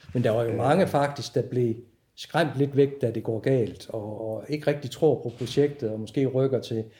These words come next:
Speaker 1: der var nogen, der rykkede til, øh, projektet i Forborg. Øh, men, men du var ikke i tvivl om, at du skulle være med på den rejse?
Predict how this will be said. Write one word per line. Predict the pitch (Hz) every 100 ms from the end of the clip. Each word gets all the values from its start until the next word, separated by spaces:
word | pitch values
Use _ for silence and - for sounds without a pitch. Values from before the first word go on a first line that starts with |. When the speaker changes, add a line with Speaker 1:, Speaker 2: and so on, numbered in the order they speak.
| _
Speaker 1:
der | 113
var | 110
nogen, | 127 139
der |
rykkede | 123 127 120
til, | 113 - 117 110
øh, | 110 107 107 104 104 104 -
projektet | 110 135 135 127
i | 110
Forborg. | 131 135 131 107 - _ _ - _ -
Øh, | 113 110 104 - _ _ -
men, | 123 117
men | 123 113
du | 156
var | 170
ikke | 170 156
i |
tvivl | - 185 185 135
om, | 135 131
at | 123 110 -
du | 131
skulle | - 120
være | 117
med | 139
på | 131
den | 135 120
rejse? | 120 135 -